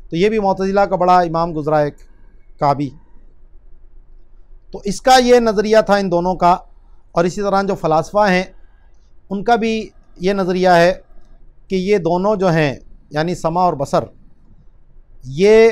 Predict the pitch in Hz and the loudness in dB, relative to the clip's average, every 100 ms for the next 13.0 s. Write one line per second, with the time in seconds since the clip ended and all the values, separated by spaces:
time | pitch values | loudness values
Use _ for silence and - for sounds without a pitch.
0 | - - - - _ - 143 180 202 220 | 0 -20 -20 -20 _ -8 -4 -4 -4 -4
1 | 240 240 - - - _ - 175 185 202 | -2 -4 -6 -18 -20 _ -4 2 4 4
2 | 208 - - - - - - 151 160 185 | 2 -6 -20 -20 -20 -20 -12 -8 -2 -4
3 | 185 214 226 196 196 202 220 - - - | -4 -2 -2 -2 -2 0 0 -4 -16 -20
4 | - - - 214 240 247 233 - 220 208 | -20 -16 0 4 4 2 -4 0 2 2
5 | 165 156 143 - - 92 - - - - | 2 4 2 -2 -10 -18 -18 -20 -20 -20
6 | - - - - - - - - - - | -20 -20 -20 -20 -20 -20 -20 -20 -20 -20
7 | - - - - - - 139 156 190 214 | -20 -20 -20 -20 -20 -6 0 0 0 -4
8 | 202 - - - - 175 180 208 202 175 | -8 -20 -20 -20 -8 -2 2 2 2 0
9 | 180 202 175 190 - 214 202 202 196 196 | 0 0 0 -2 -4 -6 -4 -4 -4 -4
10 | 170 165 180 175 165 160 196 170 196 170 | -6 -6 -6 -6 -6 -4 -2 -2 -2 -4
11 | 156 185 185 170 160 165 180 202 - - | -6 -6 -6 -8 -8 -8 -6 -6 -8 -14
12 | - - - 175 220 214 196 175 175 | -20 -20 -4 -2 0 0 0 2 0